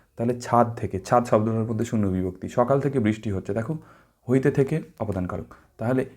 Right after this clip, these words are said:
এইখানে সকাল শব্দের মধ্যে শূন্য বিভক্তি, ল আছে শেষে, অ অর্থাৎ শূন্য বিভক্তি। ব্যাস বাক্য কাকে বলে নিশ্চয়ই তোমরা পেরেছো সবাই। দ্বিতীয় কোশ্চেনগুলো দেখি পরের দাগের।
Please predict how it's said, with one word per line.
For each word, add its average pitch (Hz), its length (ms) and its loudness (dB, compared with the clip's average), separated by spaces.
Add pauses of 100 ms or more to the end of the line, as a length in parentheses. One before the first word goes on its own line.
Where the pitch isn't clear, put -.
(120)
এইখানে 127 340 -2
সকাল 127 340 0
শব্দের 117 300 0
মধ্যে 127 240 2
শূন্য 123 340 0
বিভক্তি, 92 400 -2
ল 117 180 4
আছে 104 220 0
শেষে, 120 400 -10
অ 113 60 -2
অর্থাৎ 104 360 -2
শূন্য 104 200 -2
বিভক্তি। 95 340 -4
ব্যাস 110 200 0
বাক্য 120 260 0
কাকে 117 200 -4
বলে 147 180 0
নিশ্চয়ই 107 300 0
তোমরা 98 220 -4
পেরেছো 90 320 -4
সবাই। 92 180 -10 (880)
দ্বিতীয় 139 240 2
কোশ্চেনগুলো 135 540 0
দেখি 120 180 0
পরের 110 320 0
দাগের। 107 240 0